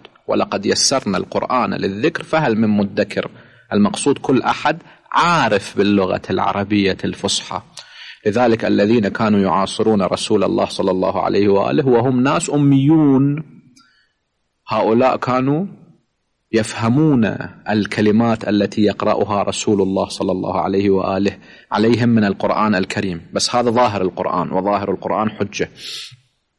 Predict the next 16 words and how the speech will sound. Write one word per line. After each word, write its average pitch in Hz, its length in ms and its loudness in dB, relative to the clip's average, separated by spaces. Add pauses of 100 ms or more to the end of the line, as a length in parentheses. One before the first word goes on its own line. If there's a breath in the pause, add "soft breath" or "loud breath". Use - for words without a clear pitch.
(1160 loud breath)
والله 110 260 0
سبحانه 110 500 -2
وتعالى 104 440 0
يسر 131 640 2
القرآن 127 520 0
حتى - 420 -6
الجميع 101 460 0
يفهموه، 101 680 0 (260)
لأنه 101 420 2
كتاب 117 400 0
هداية. 101 480 -2 (1120 soft breath)
لكن 104 340 0
هذا 165 420 2
الظاهر 131 580 0
فيه 127 340 -2
باطن، 110 580 -4